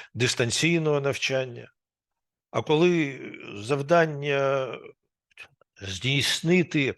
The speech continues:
пройти освіту, отримати диплом, а ви знаєте, що ця проблема залишається, от, е, вона і залишається.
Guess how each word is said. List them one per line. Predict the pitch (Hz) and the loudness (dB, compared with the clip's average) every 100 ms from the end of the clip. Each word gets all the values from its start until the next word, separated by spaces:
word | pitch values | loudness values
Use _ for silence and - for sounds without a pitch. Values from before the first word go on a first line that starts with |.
| - - | -10 -8
пройти | 131 139 139 156 | 0 0 2 0
освіту, | 143 123 - 151 135 131 | 0 -2 -4 -4 -4 -2
отримати | 123 120 135 123 120 113 | -2 0 -2 -2 -2 -2
диплом, | 123 165 262 277 - - - | -2 -2 -4 -4 -14 -20 -8
а | 127 | 0
ви | 127 | 0
знаєте, | 117 107 - | 0 -2 -4
що | 104 110 - | -8 -8 -4
ця | 110 | -4
проблема | - 101 104 92 90 _ _ | -4 -2 -2 -4 -8 _ _
залишається, | - 107 - 90 78 - - - | -6 0 0 -2 -8 -12 -12 -10
от, | 170 277 - _ _ | -4 -4 -4 _ _
е, | 143 139 120 120 113 110 - _ _ _ _ | -6 -4 -2 -2 -4 -8 -16 _ _ _ _
вона | 110 110 165 | -2 2 2
і | 214 254 | 0 -2
залишається. | 196 240 208 127 110 131 135 - | 0 0 0 0 -2 -4 -10 -14